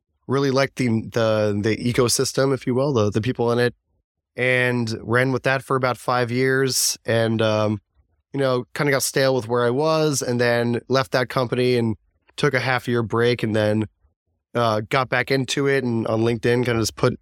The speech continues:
you know, open to new opportunities and, uh, you know, a number of people I knew reached out. And Biznow Media, the company I'm with, uh, now and have been for going on six years next March, uh, reached out and,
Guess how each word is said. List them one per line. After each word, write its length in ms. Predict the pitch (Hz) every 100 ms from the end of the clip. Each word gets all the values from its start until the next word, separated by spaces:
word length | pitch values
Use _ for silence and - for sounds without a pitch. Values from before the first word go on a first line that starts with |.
| _
you 80 | 120
know, 160 | 107 107
open 240 | 123 131
to 80 | 117
new 160 | 120 120
opportunities 680 | 117 107 131 131 127 131
and, 240 | 117 104 101 _ _ -
uh, 240 | 101 98 - _ -
you 40 |
know, 60 | 110
a 20 |
number 240 | 107 113 113
of 60 |
people 240 | 127 - 113
I 80 |
knew 240 | 113 117 113
reached 300 | 113 104 -
out. 280 | 117 117 - _ _ _ _ _ -
And 560 | 117 117 113 110 104 -
Biznow 500 | 143 135 120 113 113
Media, 300 | 123 120 107
the 80 | 110
company 280 | 113 107
I'm 140 | 107 107
with, 280 | 107 - - -
uh, 220 | 107 104 104
now 260 | 113 120
and 80 | 117
have 180 | 117 113
been 140 | 117
for 140 | 107 113
going 200 | 117 110
on 140 | 104
six 260 | - 120 -
years 240 | 113 101
next 200 | 101 -
March, 500 | 113 113 113 - - _ _ _ _ _ -
uh, 200 | 117 110
reached 240 | 110 135 -
out 220 | 123 123
and, 180 | 117